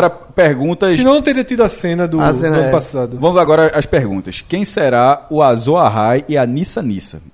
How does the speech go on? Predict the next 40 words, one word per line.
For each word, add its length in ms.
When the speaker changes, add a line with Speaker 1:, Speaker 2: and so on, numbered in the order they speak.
Speaker 1:
Que 120
é 40
a, 1000
a 100
profecia 680
de 160
que 540
o 100
cara 200
que 100
vai 100
ganhar 220
a 40
guerra, 200
que 80
vai 80
matar, 200
que 60
será 160
o 40
Azor 260
Ahai. 180
Só 160
que 100
pra 160
isso 140
tem 100
que 60
ter 80
o 60
sacrifício 760
da, 160
da 240
pessoa 320
amada, 300
que 80
seria 260
a 40
Nissa 280
Nissa. 340